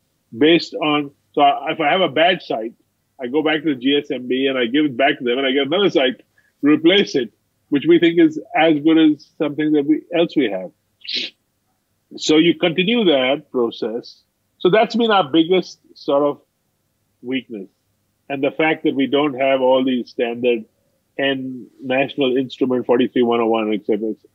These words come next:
Those have been the biggest issues. But, eh, I think as we educate the person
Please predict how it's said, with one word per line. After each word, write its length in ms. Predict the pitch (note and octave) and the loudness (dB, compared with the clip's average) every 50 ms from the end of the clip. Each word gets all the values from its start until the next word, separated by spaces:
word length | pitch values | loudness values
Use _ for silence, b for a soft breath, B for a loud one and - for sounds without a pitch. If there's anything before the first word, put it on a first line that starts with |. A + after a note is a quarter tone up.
| _ _ _ _ - | _ _ _ _ 0
Those 180 | C#3 D#3+ E3 | 2 4 4
have 120 | E3 D3+ D3 | 4 4 2
been 160 | D#3+ D#3+ D#3 | 2 4 4
the 80 | D#3 C#3+ | 2 2
biggest 300 | D3 D3 C#3+ C#3 - - | 4 2 2 2 4 2
issues. 320 | D3+ D3+ - B2+ A#2 G#2+ | 2 2 4 2 0 2
But, 300 | B2 C#3+ C#3 C3+ - _ _ _ _ _ _ _ _ _ _ _ _ _ _ _ - | 2 2 0 0 -2 _ _ _ _ _ _ _ _ _ _ _ _ _ _ _ -14
eh, 520 | - - A#2 G#2 G2+ G2+ G2 F#2 - - - _ _ _ _ _ _ _ _ _ _ _ _ - | -12 -12 -12 -12 -12 -14 -16 -18 -20 -20 -20 _ _ _ _ _ _ _ _ _ _ _ _ 0
I 100 | D#3 E3+ | 0 2
think 220 | - A3+ A#3 A3 F#3 F3 | 2 2 0 2 2 2
as 180 | F#3 G3 F3+ | 4 4 4
we 140 | F#3+ G3+ F3+ - | 2 2 2 4
educate 600 | E3+ E3 E3+ F#3 E3+ - - G3 G3 F#3+ F3+ - | 4 4 4 4 2 2 0 2 2 2 0 0
the 100 | F#3 D#3 | -2 -2
person 540 | - E3 D#3+ E3 D#3+ - - E3+ F3 F3+ | 2 4 2 2 2 2 -2 -2 -2 -2